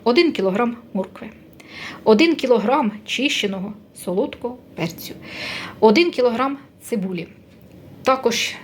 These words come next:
нам, також нам необхідно взяти два стакани рис-, рису. У мене, е, в с-, в один стакан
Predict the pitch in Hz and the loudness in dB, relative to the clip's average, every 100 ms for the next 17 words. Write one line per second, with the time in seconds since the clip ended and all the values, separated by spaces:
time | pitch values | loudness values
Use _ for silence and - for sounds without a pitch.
0 | - 214 226 254 214 - 269 269 196 240 | -8 0 2 2 2 0 2 2 2 2
1 | 233 226 226 - 214 208 175 175 214 208 | 4 2 0 0 0 0 2 4 6 4
2 | - 196 190 185 - 185 185 247 226 - | 0 -2 0 -2 -6 -6 2 4 4 -2
3 | 185 240 247 190 180 190 - - 214 226 | -4 -2 0 0 0 -2 -6 -8 -8 2
4 | 214 - - 269 - - - - - 262 | 4 4 0 -8 -8 -10 -12 -6 0 4
5 | 262 302 330 302 294 254 214 202 202 190 | 4 4 2 0 0 0 0 0 2 2
6 | 190 202 - - - 226 214 185 - 190 | -2 -6 -16 -20 0 4 6 4 0 -4
7 | 262 330 339 | 2 2 0